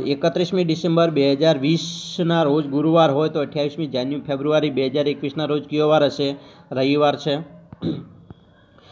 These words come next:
તમારી બહેનના મામ-, અ, મામાની એકમાત્ર બહેનની દીકરી તમારું શું થાય? તો મિત્રો બહેન થાય છે. અહીંયા મિત્રો, અ, છે તેનો જવાબ આવે છે પુત્ર થશે. પછી અહીંયા મિત્રો જાહ્નવી સૂર્યાસ્ત દક્ષિણ દિશા તરફ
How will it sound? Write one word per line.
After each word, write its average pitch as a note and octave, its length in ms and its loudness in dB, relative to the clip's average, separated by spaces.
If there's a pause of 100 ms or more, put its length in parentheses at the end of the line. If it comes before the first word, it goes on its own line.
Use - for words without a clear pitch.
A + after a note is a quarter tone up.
(200)
તમારી E3+ 340 4
બહેનના F3+ 640 2
મામ-, D3+ 300 -2
અ, D#3 220 -6
મામાની E3 500 0
એકમાત્ર E3 360 -2
બહેનની D#3 360 0
દીકરી D#3 340 -4
તમારું D#3 340 0
શું D#3+ 180 -4
થાય? D3 260 0
તો C#3+ 140 -6
મિત્રો C#3+ 340 -4 (140)
બહેન C#3 360 -2
થાય C#3 240 2
છે. C#3 220 -4 (640)
અહીંયા D#3 260 0
મિત્રો, E3 280 2
અ, D3+ 400 2
છે D#3+ 300 -2
તેનો D3+ 360 -2
જવાબ D3 260 0
આવે D3+ 180 2
છે D3+ 240 -2
પુત્ર C#3+ 440 -4
થશે. D3+ 380 -2 (640)
પછી D#3+ 380 0
અહીંયા D#3 280 -2
મિત્રો D#3 240 0
જાહ્નવી C3 460 4
સૂર્યાસ્ત E3+ 560 2
દક્ષિણ E3 420 -2
દિશા D#3 400 -4
તરફ D#3 280 0